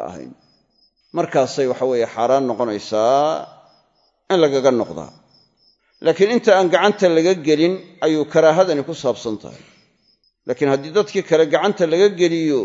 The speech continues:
aan ubadkiisa ahayn, oo uu hibadii u sallimo, xaalka caynkaasa inuu ku noqdaa xaaraan bay noqonaysa. Mid u bannaan maaha. Mid u bannaan maaha.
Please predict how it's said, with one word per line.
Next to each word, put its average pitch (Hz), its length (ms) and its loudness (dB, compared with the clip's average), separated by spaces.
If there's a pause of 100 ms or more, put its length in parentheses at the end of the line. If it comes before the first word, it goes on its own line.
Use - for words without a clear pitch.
(140)
aan 170 180 -4
ubadkiisa 190 560 -4 (120)
ahayn, 170 400 4 (180)
oo 160 80 -4
uu 156 100 -2
hibadii 190 300 2
u 214 160 -2
sallimo, 160 580 0 (500)
xaalka 175 380 4
caynkaasa 175 440 0
inuu 160 180 -4
ku 185 80 -4
noqdaa 143 440 2 (720)
xaaraan 170 360 4
bay 147 120 0
noqonaysa. 120 440 -4 (600)
Mid 151 140 -4
u 156 60 -2
bannaan 117 320 -4
maaha. 69 240 -14 (520)
Mid 104 120 -6
u 139 80 -2
bannaan 123 520 -4
maaha. 80 300 -14